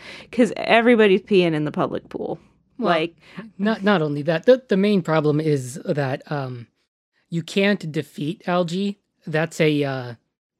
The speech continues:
Speaker 2: a total loss of all of your water,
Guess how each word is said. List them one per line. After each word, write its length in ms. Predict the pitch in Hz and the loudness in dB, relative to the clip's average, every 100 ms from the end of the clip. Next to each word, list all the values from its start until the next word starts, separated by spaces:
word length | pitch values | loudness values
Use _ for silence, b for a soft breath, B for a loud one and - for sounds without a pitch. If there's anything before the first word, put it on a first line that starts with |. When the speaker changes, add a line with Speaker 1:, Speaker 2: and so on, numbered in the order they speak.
| - | -8
Speaker 2:
a 200 | 160 135 | -6 -6
total 480 | - 156 151 147 147 | -4 0 2 0 0
loss 500 | 170 143 147 156 220 | -2 0 0 -2 -2
of 440 | 165 139 131 131 _ - | -4 -4 -6 -12 _ -4
all 220 | 139 147 | -2 0
of 100 | 147 | 0
your 180 | 147 135 | 0 0
water, 520 | 131 139 147 156 | -2 -2 -2 -4